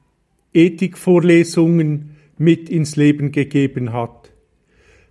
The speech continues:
Wenn Gott absolut ist, dann ist alles andere relativ im Verhältnis zu Gott.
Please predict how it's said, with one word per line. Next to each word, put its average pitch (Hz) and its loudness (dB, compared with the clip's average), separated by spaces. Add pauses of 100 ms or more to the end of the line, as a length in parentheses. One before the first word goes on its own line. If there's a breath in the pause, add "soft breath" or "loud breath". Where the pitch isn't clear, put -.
Wenn 151 2
Gott 175 -2
absolut 160 -2
ist, - -6
dann 147 0
ist 139 -6
alles 151 0
andere 135 -2
relativ 139 -4
im 131 -6
Verhältnis 143 -4
zu 127 -8
Gott. - -8